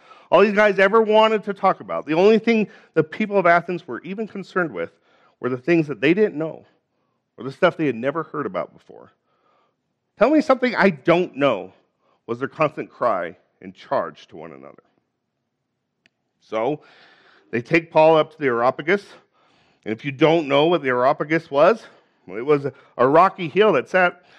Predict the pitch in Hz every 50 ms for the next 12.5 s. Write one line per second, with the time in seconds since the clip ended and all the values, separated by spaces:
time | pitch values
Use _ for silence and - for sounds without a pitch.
0 | _ _ _ - 240 220 156 - - 214 226 254 247 233 240 247 233 202 165 135
1 | 123 - - 185 190 180 185 175 - - 185 156 - - 123 120 131 147 147 143
2 | 156 170 160 170 156 139 160 180 170 - - _ _ _ - 120 120 131 143 -
3 | 135 127 - 113 98 - - 95 98 107 117 - - 65 120 _ _ _ _ _
4 | _ _ _ _ _ _ _ _ - 110 120 123 156 170 175 160 139 143 175 214
5 | 208 214 - - 202 220 180 123 110 110 110 117 123 120 113 - - 135 135 143
6 | 156 151 - - - - 131 117 117 113 107 104 98 _ - 156 139 110 95 90
7 | 82 _ - 92 113 127 127 120 - 113 95 104 101 82 78 - _ _ _ _
8 | _ _ _ _ _ _ _ _ _ - 98 95 - _ _ _ _ _ - 104
9 | - - - _ - 127 123 - - 113 107 101 101 90 85 82 67 67 92 _
10 | _ _ _ _ _ _ _ _ _ _ _ _ _ _ _ _ 113 120 - -
11 | 196 175 165 147 143 151 160 156 - 165 147 - - 156 156 151 147 143 131 139
12 | 127 - - 147 147 135 - - 147